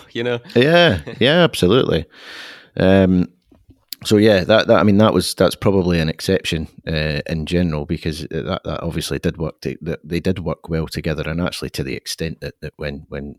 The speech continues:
Speaker 2: Robbie Neilson left Dundee United to go to Hearts, he, he, he actually took Gordon Forrest with him. So, um, that's, that's an example of when, when the opposite can, can kinda go well. But we have seen more examples,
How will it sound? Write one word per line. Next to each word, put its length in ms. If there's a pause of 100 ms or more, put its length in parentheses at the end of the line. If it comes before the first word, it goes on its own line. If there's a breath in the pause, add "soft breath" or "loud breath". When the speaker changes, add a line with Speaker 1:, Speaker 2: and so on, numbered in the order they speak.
Speaker 2:
Robbie 280
Neilson 360
left 240
Dundee 200
United 180
to 80
go 100
to 60
Hearts, 260
he, 220
he, 240
he 100
actually 240
took 180
Gordon 220
Forrest 340
with 200
him. 160
So, 200 (720 loud breath)
um, 220
that's, 240
that's 220
an 80
example 420
of 120
when, 280
when 140
the 140
opposite 460
can, 300
can 160
kinda 260
go 180
well. 260
But 280
we 140
have 240
seen 300
more 380
examples, 720